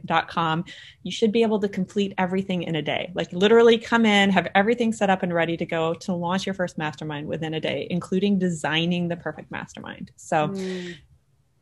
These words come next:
Speaker 1: they can go to launch your first mastermind dot com for that.
Speaker 2: Wonderful. And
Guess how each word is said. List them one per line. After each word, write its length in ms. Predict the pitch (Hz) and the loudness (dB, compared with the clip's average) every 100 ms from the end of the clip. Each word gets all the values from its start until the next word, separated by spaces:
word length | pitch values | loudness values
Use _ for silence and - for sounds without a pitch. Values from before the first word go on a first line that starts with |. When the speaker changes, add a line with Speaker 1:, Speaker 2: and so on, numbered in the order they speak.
| - | 0
Speaker 1:
they 100 | 214 | 2
can 100 | 208 | 4
go 120 | 208 | 4
to 80 | 202 | 4
launch 220 | 180 180 | 2 -2
your 80 | 196 | -4
first 180 | 190 190 | -6 -6
mastermind 360 | 185 196 190 | -8 -4 -2
dot 160 | 196 - | -2 -4
com 200 | 220 220 | -6 -8
for 100 | 233 | -6
that. 220 | 349 415 _ _ _ _ _ - - | -8 -8 _ _ _ _ _ -10 -6
Speaker 2:
Wonderful. 640 | 220 202 220 240 - 175 | -4 -4 -4 -6 -6 -6
And 160 | - | -6